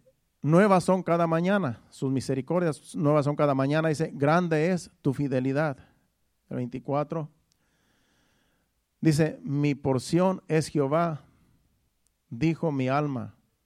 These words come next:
"por tanto en él esperaré". Veinticinco. "Bueno es Jehová a los que le, en, a los que él, a los que en él esperan, al alma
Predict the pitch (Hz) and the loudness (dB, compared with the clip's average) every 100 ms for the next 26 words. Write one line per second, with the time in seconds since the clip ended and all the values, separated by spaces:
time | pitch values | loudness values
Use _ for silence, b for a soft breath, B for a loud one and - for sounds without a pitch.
0 | _ _ 131 127 147 160 180 175 180 175 | _ _ -4 -2 0 0 -2 -4 -6 -8
1 | _ _ _ _ _ 131 127 151 170 - | _ _ _ _ _ -4 0 0 -2 -6
2 | 135 - 123 113 117 113 _ _ _ _ | -14 -8 -8 -6 -6 -8 _ _ _ _
3 | _ _ _ _ _ _ _ _ _ _ | _ _ _ _ _ _ _ _ _ _
4 | _ _ _ _ _ _ _ _ 127 113 | _ _ _ _ _ _ _ _ -8 -8
5 | 113 131 123 - - _ _ _ _ _ | -6 -6 -6 -10 -16 _ _ _ _ _
6 | _ _ _ _ _ _ _ _ _ _ | _ _ _ _ _ _ _ _ _ _
7 | _ _ _ 135 156 185 185 - 170 156 | _ _ _ 0 2 4 2 0 0 0
8 | 180 156 - _ _ _ - 151 139 - | 0 -4 -10 _ _ _ -2 0 0 -2
9 | 147 139 - 139 131 - 139 135 135 135 | -2 -2 -4 -4 -4 -2 -2 -2 -2 -4
10 | 117 143 156 170 _ _ - 139 135 123 | -2 0 0 -2 _ _ -4 -2 0 -2
11 | 143 139 147 127 131 139 - 170 175 127 | -4 -4 -2 -2 0 -2 -4 -4 -4 -4
12 | 104 _ _ _ _ _ _ _ _ _ | -10 _ _ _ _ _ _ _ _ _
13 | _ _ _ _ _ _ _ _ _ _ | _ _ _ _ _ _ _ _ _ _
14 | 135 131 135 180 185 175 | 0 2 2 2 0 -2